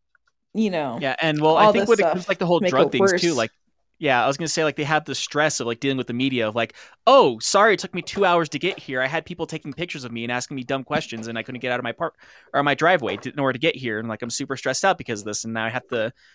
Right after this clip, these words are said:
Speaker 2: uh, work on getting this deal out because there's all these sound, or, you know, like, all these people that are help producing this to help get this album out, and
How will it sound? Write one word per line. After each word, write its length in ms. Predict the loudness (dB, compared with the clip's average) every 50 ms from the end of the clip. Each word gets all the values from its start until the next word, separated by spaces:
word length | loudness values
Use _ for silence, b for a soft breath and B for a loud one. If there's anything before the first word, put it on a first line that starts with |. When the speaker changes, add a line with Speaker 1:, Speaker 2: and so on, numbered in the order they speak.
| b b b b b _ 0
Speaker 2:
uh, 200 | 2 4 4 4
work 180 | 4 2 2 2
on 120 | 0 0 0
getting 200 | 0 -2 0 -2
this 300 | -2 -2 -2 -4 -6 -6 _
deal 280 | 2 4 4 4 4 2
out 180 | 2 0 -2
because 320 | -4 -8 -6 -6 -6 -6 -6
there's 180 | -6 -4 -2
all 100 | -2 -2
these 180 | -2 -2 -4 -2
sound, 320 | 0 0 0 0 -2 -4 -2
or, 200 | -2 -2 0 -2
you 120 | -4 -6
know, 160 | -8 -8 -10 -12 _ _ _ -6
like, 140 | -6 0 2
all 100 | 2 2
these 140 | 2 2 -2
people 180 | -2 -2 0 0
that 80 | 0
are 60 | 0
help 140 | 0 -2 -4
producing 400 | -2 -2 0 0 0 -2 -4 -4
this 180 | -4 -4 -6 -4
to 220 | -6 -6 -6 -6 -8 -6
help 220 | -4 -4 -4 -4 -6
get 100 | -8 -8
this 140 | -4 0
album 260 | 2 2 2 2 0 -4
out, 180 | -6 -6 -6 -8
and 180 | -10 -12 -14